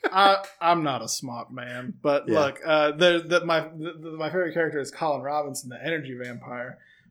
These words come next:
Speaker 1: because
Speaker 2: That
Speaker 1: he,
Speaker 2: phrase
Speaker 1: uh,
Speaker 2: annoys me.
Speaker 1: he, he, like, he's, he's just an office guy, and he's always, like, his ba-, his thing is to basically talk at you, like, about mundane shit that you can't walk away from, and he drains your energy that way.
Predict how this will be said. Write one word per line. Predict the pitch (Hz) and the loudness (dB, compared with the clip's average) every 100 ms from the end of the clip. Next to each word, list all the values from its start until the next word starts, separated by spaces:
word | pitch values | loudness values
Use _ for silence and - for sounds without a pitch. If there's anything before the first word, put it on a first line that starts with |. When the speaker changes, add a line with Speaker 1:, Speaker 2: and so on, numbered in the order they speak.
| - | -16
Speaker 1:
because | 143 - 147 | -14 -8 -6
Speaker 2:
That | 127 117 | -4 -2
Speaker 1:
he, | |
Speaker 2:
phrase | 135 110 | 2 2
Speaker 1:
uh, | 131 | 0
Speaker 2:
annoys | 135 127 113 | -2 -6 -8
me. | 107 - _ _ _ _ _ _ _ - | -12 -14 _ _ _ _ _ _ _ -16
Speaker 1:
he, | 135 165 175 175 | -6 0 0 0
he, | 156 175 - 160 | 0 0 -2 -10
like, | 156 160 | -4 -4
he's, | 160 160 135 | -2 -4 -6
he's | - 131 | -6 0
just | 180 - | 0 0
an | 190 | -4
office | - - 190 - | -6 -4 -6 -4
guy, | 196 190 202 | -2 -2 -4
and | 180 156 | -4 -4
he's | 147 | -2
always, | 147 151 156 151 | 0 0 -2 -4
like, | 160 147 127 - - - - | 0 0 -2 -8 -20 -20 -8
his | 165 151 | -6 -2
ba-, | 175 180 | -2 -2
his | 143 139 | -2 -6
thing | - 190 220 | -2 2 2
is | 196 - | 2 -2
to | 147 | 0
basically | 156 151 147 | 0 2 -2
talk | 139 - 151 147 | -4 0 0 0
at | 165 | -2
you, | 151 147 147 143 | 0 0 0 0
like, | 139 | -2
about | 131 135 135 | -2 -4 -4
mundane | 139 135 135 139 | -4 -4 -4 -4
shit | 139 143 139 | -4 -2 -4
that | 139 | -4
you | 131 | -14
can't | 131 147 | -10 -8
walk | 131 127 | -6 -6
away | 143 135 135 | -6 -6 -6
from, | - 143 | -6 -6
and | 135 | -6
he | 131 | -6
drains | 143 135 | -6 -8
your | 123 117 | -10 -8
energy | 143 127 123 | -6 -8 -10
that | 123 - | -10 -12
way. | - - | -14 -16